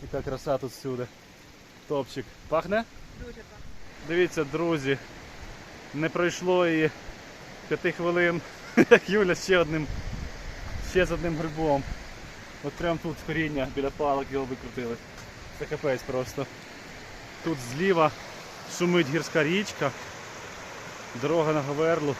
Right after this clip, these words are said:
Speaker 1: І ніяк ці гриби нас не відпускають з собою. Забирають тут і залишаємося. <laughs> Там зверху вже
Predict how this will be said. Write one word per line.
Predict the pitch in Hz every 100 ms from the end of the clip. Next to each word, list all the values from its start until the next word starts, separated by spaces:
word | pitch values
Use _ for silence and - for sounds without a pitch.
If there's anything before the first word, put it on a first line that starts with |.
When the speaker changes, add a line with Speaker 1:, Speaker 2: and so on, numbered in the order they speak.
| - - - - - - - - - -
Speaker 1:
І | 131
ніяк | 139 160 165
ці | - 143
гриби | 147 139 151
нас | 143
не | 143
відпускають | 135 139 - 139 120 120
з | -
собою. | 131 120 120 120 113 - - - - - - - - 135
Забирають | 123 131 135 127 123 -
тут | 120 - - - - - - - - - - 131
і |
залишаємося. | 117 127 - 113 117 - 127 226
<laughs> | 180 196 - - - - - - - 127
Там | 127 120
зверху | 107 123 110 117
вже | 107